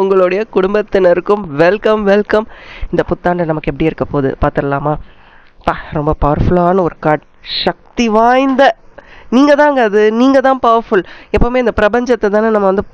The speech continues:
powerful, சக்தி வாய்ந்த இதெல்லாம் சொல்லி கூப்பிடுவோம். It is you. நீங்க தாங்க powerful, நீங்க தாங்க இந்த பிரபஞ்சம், நீங்க தான், நீங்க தான். It is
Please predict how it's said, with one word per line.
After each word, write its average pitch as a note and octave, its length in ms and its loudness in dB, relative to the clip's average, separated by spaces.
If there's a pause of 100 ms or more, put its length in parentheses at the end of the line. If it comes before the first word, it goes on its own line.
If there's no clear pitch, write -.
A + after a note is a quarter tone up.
powerful, G3 500 0
சக்தி G3+ 340 -2
வாய்ந்த F#3 300 -4
இதெல்லாம் A3 480 2
சொல்லி G#3 200 -2
கூப்பிடுவோம். F3 380 0 (920)
It - 140 0
is - 80 -12 (140)
you. F3+ 80 2 (560)
நீங்க G3+ 260 0
தாங்க G#3 220 -2 (100)
powerful, D#3+ 360 -8 (140)
நீங்க B3 220 2
தாங்க B3 200 -2
இந்த F3 160 -4
பிரபஞ்சம், D3+ 500 -6 (140)
நீங்க A#3+ 320 0
தான், F#3 240 0
நீங்க A3 280 -2
தான். G3+ 120 -2 (120)
It F#3 120 -8
is E3+ 80 -4